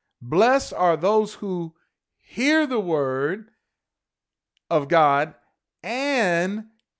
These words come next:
keep it,'" or keep the word of God. And so this is the foundation for the last two parts of this series, last week and this week.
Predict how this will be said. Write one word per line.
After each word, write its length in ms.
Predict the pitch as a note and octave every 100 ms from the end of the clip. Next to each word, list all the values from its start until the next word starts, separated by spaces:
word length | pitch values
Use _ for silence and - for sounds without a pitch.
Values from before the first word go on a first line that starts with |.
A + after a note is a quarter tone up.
| _ -
keep 500 | - E4 D#4 - _ _ _
it,'" 460 | E3+ G#2 - - _ _ _
or 100 | F3+
keep 360 | - D#4 C#4+ -
the 80 |
word 260 | D3 C3 A#2+
of 140 | A2+
God. 260 | A#2 G#2+ F#2+ _ _ _ - - _
And 120 | G#3
so 220 | - A3 F#3
this 400 | E3+ D4 D#4 C#4
is 160 | A3+
the 140 | F#3+ F3
foundation 760 | F#3+ F3+ E3+ F3 F#3 - E3+
for 520 | C#3 E3 D3+ D3 C#3+ - _ _
the 80 | C3+
last 340 | D3 F3 F#3+ -
two 100 | F#3
parts 360 | F3+ E3 D#3
of 100 | C#3+
this 180 | C#3+ C3+
series, 320 | E3 C3+ A2
last 300 | D3 D#3+ D#3+
week 160 | D#3 C#3+
and 140 | C3
this 200 | C3 A#2+
week. 300 | A2+ G#2+ -